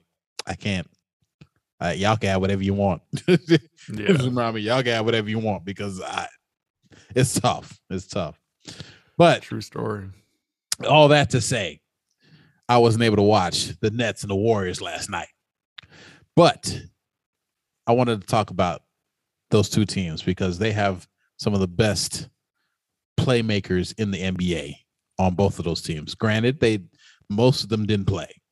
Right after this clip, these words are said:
Speaker 1: Uh, Klay, Steph did play. Uh, Kyrie played, but, uh, Draymond wasn't, wasn't available. Um, I won't say he's the, one of the better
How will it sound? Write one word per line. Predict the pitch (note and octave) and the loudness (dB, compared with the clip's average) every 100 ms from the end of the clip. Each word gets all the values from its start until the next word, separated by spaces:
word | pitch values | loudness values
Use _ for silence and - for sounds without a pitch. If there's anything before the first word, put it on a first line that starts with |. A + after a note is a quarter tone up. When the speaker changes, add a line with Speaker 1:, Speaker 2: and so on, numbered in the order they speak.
| _ _ _ - _ _ | _ _ _ -20 _ _
Speaker 1:
Uh, | - F2 E2+ D2+ D#2 - | -4 -2 -2 -4 -8 -6
Klay, | C3+ A#2 A#2 A#2+ C3 - | -2 2 4 4 4 0
Steph | - - A#2 A#2 | -4 0 0 0
did | - A#2 | 0 -2
play. | - F2 D#2 F#2+ _ _ _ _ _ - | -2 -6 -8 -12 _ _ _ _ _ -6
Uh, | F2 E2+ | -2 -2
Kyrie | E2 - G#2 G2+ G2+ | -2 -2 0 0 -2
played, | - - D3+ - - _ _ _ _ _ | -4 -6 -10 -14 -20 _ _ _ _ _
but, | F2 D#2+ - - | -4 -4 -6 -6
uh, | F2+ E2 D2+ D#2 D#2 E2 | -4 -4 -4 -8 -10 -6
Draymond | - G#2 G#2+ A2+ A2 G#2+ | -2 0 0 0 0 0
wasn't, | G2+ G#2 G#2+ G#2+ F2+ | 0 0 0 -4 -4
wasn't | G#2+ G2 G#2 | -4 -2 -4
available. | F#2+ G2 F#2 F2 F#2+ F#2+ | -2 -2 -2 -2 -4 -4
Um, | F2 F2+ E2+ - | -6 -6 -8 -8
I | |
won't | F#2+ F#2 | -6 -4
say | F#2 F2 | -6 -6
he's | F2 E2+ | -8 -10
the, | E2 | -10
one | - F#2 | -6 -4
of | E2 | -4
the | E2 | -6
better | F#2 F2+ F2 E2+ | -4 -4 -4 -4